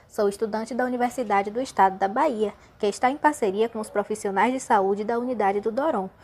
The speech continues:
E este é o Papo de Gestante. No episódio de hoje, vamos refletir um pouquinho sobre a vacinação da covid dezenove em pessoas gestantes. E para trazer essa reflexão,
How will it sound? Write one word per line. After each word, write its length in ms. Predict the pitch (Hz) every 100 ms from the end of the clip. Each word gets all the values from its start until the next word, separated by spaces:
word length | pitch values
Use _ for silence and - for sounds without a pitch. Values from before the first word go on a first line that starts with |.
| - - -
E 60 |
este 440 | 320 226 202 - 254
é 100 | 285
o 60 | 302
Papo 320 | - 196 208
de 120 | 233
Gestante. 600 | 240 269 - 254 254 - - _ - - -
No 80 | 208
episódio 480 | 202 202 214 247 247
de 160 | 196
hoje, 340 | 170 214 214 - _
vamos 220 | - 220 214
refletir 480 | 220 - 214 -
um 60 | 214
pouquinho 500 | 214 302 - 202 226
sobre 240 | - 214
a 60 | 214
vacinação 580 | 220 - 233 226 - 247
da 140 | 302
covid 360 | - 247 202 202
dezenove 640 | 202 202 247 233 226 302
em 120 | 302
pessoas 420 | 311 339 - 214 220
gestantes. 640 | 294 - 185 170 - - _ - -
E 80 |
para 240 | 214 196 196
trazer 280 | 202 196 233
essa 220 | 285 269
reflexão, 640 | 226 220 196 - - 220